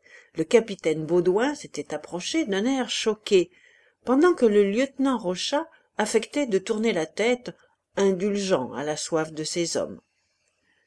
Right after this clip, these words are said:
Déjà, l'on filait sur la route de Chalon, un interminable ruban bordé d'arbres,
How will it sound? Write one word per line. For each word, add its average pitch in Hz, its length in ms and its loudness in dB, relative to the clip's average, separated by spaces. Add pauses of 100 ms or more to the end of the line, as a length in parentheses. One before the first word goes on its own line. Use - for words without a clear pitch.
(320)
Déjà, 180 540 0 (160)
l'on 175 160 -2
filait 233 400 -2
sur 160 180 -8
la 156 100 -2
route 202 300 -8
de 156 140 -8
Chalon, 151 480 -8 (460)
un 269 180 4
interminable 226 1200 0
ruban 185 600 2 (380)
bordé 165 380 0
d'arbres, 165 520 -2